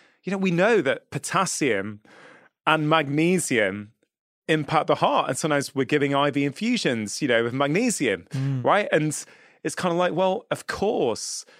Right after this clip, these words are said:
Speaker 1: you can take magnesium through your vein or as a medication, but you can also get it from food, right?
Speaker 2: Yeah.
Speaker 1: So it's, it's just fascinating to me that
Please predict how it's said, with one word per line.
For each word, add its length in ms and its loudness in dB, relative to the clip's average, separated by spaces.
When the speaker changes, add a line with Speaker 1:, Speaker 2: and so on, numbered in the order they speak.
Speaker 1:
you 200 -4
can 160 -4
take 280 -4
magnesium 840 -2
through 200 -6
your 220 -2
vein 600 -2
or 300 -4
as 100 -6
a 20 -6
medication, 640 -2
but 280 -2
you 100 -16
can 140 -16
also 200 -10
get 180 -2
it 160 -6
from 180 -6
food, 400 0
right? 260 2
Speaker 2:
Yeah. 80 0
Speaker 1:
So 200 4
it's, 360 -2
it's 160 -6
just 220 -2
fascinating 680 -2
to 160 -8
me 460 0
that 560 -4